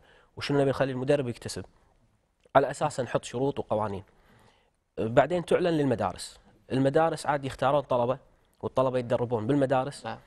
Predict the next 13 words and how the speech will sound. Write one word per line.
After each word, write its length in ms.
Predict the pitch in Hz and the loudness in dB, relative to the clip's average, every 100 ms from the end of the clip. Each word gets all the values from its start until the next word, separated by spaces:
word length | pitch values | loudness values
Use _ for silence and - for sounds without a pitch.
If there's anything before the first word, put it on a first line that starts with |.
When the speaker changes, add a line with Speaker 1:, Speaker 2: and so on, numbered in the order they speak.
| _ _ | _ _
Speaker 1:
يتدربون 360 | 127 147 147 170 | 2 4 4 2
طبعًا 180 | 156 147 | 2 2
نفس 240 | 151 - | 0 -2
ما 40 | 156 | -4
انتم 120 | - | 0
شايفين، 280 | 139 160 135 | -2 0 0
هذا 180 | 135 | 0
روبوت 500 | 131 156 156 - - - | 2 2 0 -6 -14 -12
من 120 | 92 | -4
Speaker 2:
تصفيات. 160 | 120 123 | 0 4
Speaker 1:
الروبوتات 380 | 160 165 147 | 4 4 2
اللي 100 | 135 | 0
موجودة. 380 | 135 139 156 170 | -2 0 2 0